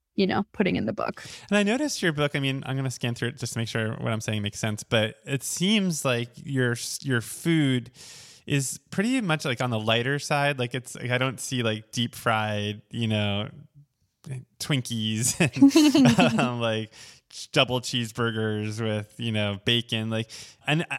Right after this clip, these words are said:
Speaker 2: and there's something about that that, again, like, feels very of the moment. But is that how you've always eaten? And is that, or is that something that's sort of new to you too?
Speaker 1: I mean, I think I definitely ate lighter when I lived in California.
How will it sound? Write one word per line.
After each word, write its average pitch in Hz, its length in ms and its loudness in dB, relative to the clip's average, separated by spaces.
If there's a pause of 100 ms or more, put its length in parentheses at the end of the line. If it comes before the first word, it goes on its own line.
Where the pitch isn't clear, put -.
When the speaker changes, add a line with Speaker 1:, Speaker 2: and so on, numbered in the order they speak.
Speaker 2:
and 156 200 0
there's 147 140 0
something 202 260 0
about 143 320 2
that 120 380 0
that, 113 260 -2
again, 123 320 0
like, 110 160 -4
feels 117 280 -2
very 113 220 0
of 107 200 -2
the 110 80 -4
moment. 110 540 -2 (360)
But 131 220 4
is 127 140 -2
that 147 140 2
how 151 100 -2
you've 131 380 -2
always 151 360 -2
eaten? 160 440 -6
And 117 540 -2 (180)
is 127 180 -2
that, 117 340 0
or 127 100 0
is 117 100 2
that 123 120 0
something 123 280 -4
that's 113 200 -2
sort 113 200 -2
of 104 280 -6 (180)
new 127 260 2
to 117 80 0
you 113 300 0
too? 131 280 -4 (300)
Speaker 1:
I 262 100 6
mean, 277 180 8
I 285 120 4
think 277 200 2
I 302 100 4
definitely 247 840 2
ate 202 300 4
lighter 185 360 4
when 196 120 4
I 175 80 4
lived 170 180 0
in 175 80 2
California. 175 600 2